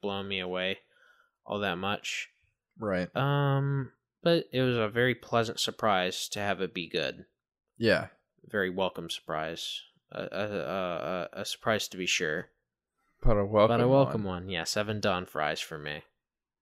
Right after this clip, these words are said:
Speaker 2: Yeah, this was kind of a, an unexpected journey.
Speaker 1: Mm-hmm.
Speaker 2: Uh,
Speaker 1: <laughs>
Speaker 2: but, uh, no,
Speaker 1: For all
Speaker 2: this
Speaker 1: you Hobbit heads out there.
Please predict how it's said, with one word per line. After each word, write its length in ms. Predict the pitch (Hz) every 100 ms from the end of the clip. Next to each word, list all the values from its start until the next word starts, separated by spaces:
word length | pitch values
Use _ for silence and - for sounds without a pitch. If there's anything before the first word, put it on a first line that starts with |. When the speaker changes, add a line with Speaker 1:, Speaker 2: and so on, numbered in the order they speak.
| _ -
Speaker 2:
Yeah, 440 | 120 113 92 101 135
this 200 | 160 151
was 140 | 170 -
kind 240 | 180 170
of 100 | 143
a, 220 | 117 104
an 140 | - 110
unexpected 720 | 101 98 - - 104 - 98
journey. 480 | 90 95 87 90 101 - _ _ _ _ _ -
Speaker 1:
Mm-hmm. 200 | 147 147
Speaker 2:
Uh, 100 | 101 - - - - _ -
Speaker 1:
<laughs> 800 | 139 131 - _ _ _ _ -
Speaker 2:
but, 260 | 120 113 -
uh, 340 | 110 107 90
no, 120 | 110 117
Speaker 1:
For 40 |
all 60 | 147
Speaker 2:
this 100 | 127
Speaker 1:
you 80 |
Hobbit 380 | 113 160 160 -
heads 340 | 113 95 - 50
out 260 | 50 -
there. 360 | 73 62 -